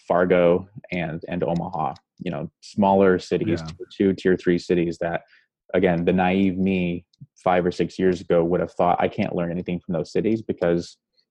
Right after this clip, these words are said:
Speaker 1: they're not on the same, they're not the same caliber." Um, and the truth is, I could probably learn more from those cities than the bigger markets because those smaller, those smaller tier cities are way more intimate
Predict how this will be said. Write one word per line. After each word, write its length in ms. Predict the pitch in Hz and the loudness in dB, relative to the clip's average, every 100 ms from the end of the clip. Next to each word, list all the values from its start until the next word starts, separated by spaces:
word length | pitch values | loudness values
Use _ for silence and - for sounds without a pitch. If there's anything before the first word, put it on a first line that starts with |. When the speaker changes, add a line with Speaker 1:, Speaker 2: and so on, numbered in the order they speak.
| _ | _
Speaker 1:
they're 160 | - 87 | 0 2
not 240 | 87 85 | 2 0
on 80 | 90 | -2
the 100 | 87 | -4
same, 500 | 85 87 85 87 87 - _ _ | -4 -6 -4 -6 -8 -14 _ _
they're 100 | 95 | -6
not 120 | 92 87 | -4 -4
the 60 | |
same 200 | 90 90 | -4 -6
caliber." 580 | 87 90 85 82 - - _ _ _ _ - | -2 0 0 0 -4 -6 _ _ _ _ -8
Um, 460 | 90 87 85 85 85 _ _ _ _ - | -2 0 0 -4 -6 _ _ _ _ -4
and 100 | 98 | 0
the 60 | |
truth 220 | - 117 | 2 4
is, 360 | 92 87 82 - - | 4 2 0 -4 -4
I 80 | |
could 160 | 92 85 | -2 -2
probably 240 | 98 90 | 0 2
learn 240 | 90 92 90 | 2 0 2
more 240 | 92 104 | 4 4
from 160 | 92 87 | 2 0
those 200 | 85 - | 0 -2
cities 340 | 85 85 90 | -2 -2 -4
than 260 | 85 85 87 - _ _ _ | -4 -4 -4 -8 _ _ _
the 160 | 95 90 | -2 2
bigger 300 | 127 185 98 | 4 4 4
markets 380 | 82 95 98 | 2 2 0
because 440 | - 92 95 90 - | 0 2 2 2 0
those 220 | 92 90 | -2 0
smaller, 480 | - 107 123 92 - _ _ _ _ - | 2 4 6 4 0 _ _ _ _ -2
those 160 | 95 | 0
smaller 300 | - 98 107 | 2 2 2
tier 180 | 104 92 | 2 0
cities 300 | - 120 107 | 2 2 4
are 80 | 90 | 4
way 100 | 92 | 4
more 160 | 92 - | 2 0
intimate 440 | 113 - 76 73 | -2 -4 -8 -8